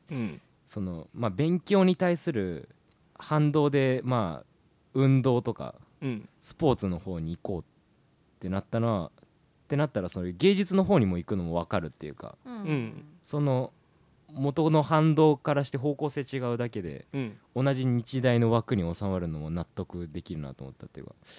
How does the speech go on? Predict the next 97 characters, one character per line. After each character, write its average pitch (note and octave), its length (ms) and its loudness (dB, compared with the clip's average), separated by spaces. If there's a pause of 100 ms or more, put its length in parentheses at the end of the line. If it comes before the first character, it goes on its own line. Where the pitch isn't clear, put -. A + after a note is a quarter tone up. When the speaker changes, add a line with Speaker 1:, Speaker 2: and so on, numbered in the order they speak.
(420)
Speaker 2:
は F2 120 -6
あ E2+ 60 -2
り F2 80 -2
ま F2 100 -4
す - 100 -14
け C2+ 80 -12
ど A1 60 -14
ね。 A#1 220 -14 (680)
う D#2 40 -14
ん。 D2+ 220 -16 (920)
芸 F2 180 -6
術 E2 280 -14
で。 D2 180 -12 (340)
Speaker 3:
う F3+ 40 -16
ん。 E3 320 -18
Speaker 2:
で F3 80 -8
も F#3 80 -2
日 G3 280 -4
大、 D#3+ 420 -10 (100)
日 G2+ 260 -10
芸 E3 120 -4
め G#2+ 180 -4
ち - 60 -10
ゃ F#3+ 40 -6
く - 80 -14
ち - 80 -6
ゃ F3 60 -2
学 D#3+ 840 -10
費 - 140 -20
か C#3 140 -10
か C3+ 100 -2
り C3 60 0
ま B2+ 60 -2
す - 60 -8
よ C2 80 -12
ね。 - 140 -16 (260)
確 - 180 -20
か。 - 120 -20
Speaker 1:
ま D3 100 -10
あ、 - 20 -14
そ - 120 -4
れ D#3+ 60 0
高 F3 280 0
い G3 60 2
ん D#3 80 0
じ B2 60 -2
ゃ A#2+ 40 -2
な A2+ 60 -4
い？ - 20 -4
Speaker 3:
そ B2 60 -4
う - 20 -6
な C3+ 60 -8
ん D3 60 -10
だ。 C#3 60 -4
Speaker 1:
俺 C3 140 -2
も - 60 -8
い C#3 120 -10
く D#3 120 -4
ら D3 100 0
ぐ D3 80 0
ら C#3+ 60 2
い A2+ 40 -2
か A2+ 120 -6
か A#2 60 -6
る A2 60 -6
の G#2 60 -10
か G#2 60 -10
知 - 120 -10
ら A2+ 100 -2
な G#2 60 -4
い F#2 60 -8
け - 80 -16
ど。 G#2+ 100 -16 (160)
Speaker 3:
普 - 100 -20
通 F#4+ 220 -8
の F#4 140 -10
美 E4 120 -8
大 D4+ 200 -6
と C#4+ 220 -10
比 - 60 -20 (220)
べ C4 100 -12
て B3 140 -12
ど A#3 100 -12
う - 20 -12
な F3 120 -14
ん C#3 60 -18
だ C3+ 60 -18
ろ - 80 -16
う - 20 -14
ね。 - 0 -
Speaker 2:
い C#3+ 60 -14
や、 D#3+ 60 -14
そ - 140 -12 (140)
れ D3 100 -14
が D3 140 -6
ね、 D3 120 -4
わ A#2+ 180 -8